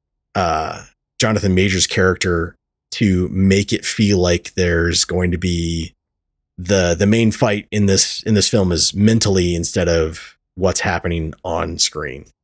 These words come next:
or, like, in, in, in the ring. And that's even more evident when they do this weird, like, time jump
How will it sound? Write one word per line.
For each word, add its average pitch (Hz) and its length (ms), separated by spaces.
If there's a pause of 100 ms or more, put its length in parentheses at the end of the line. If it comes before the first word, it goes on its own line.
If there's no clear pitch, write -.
(240)
or, 85 240
like, 87 240
in, 90 160
in, 85 400
in 92 160
the 85 80
ring. 73 300 (440)
And 117 100
that's 143 200
even 127 220
more 90 280
evident 98 440
when 92 500
they 90 160
do 90 280
this 82 280
weird, 90 480 (400)
like, 92 240
time 87 340
jump 78 360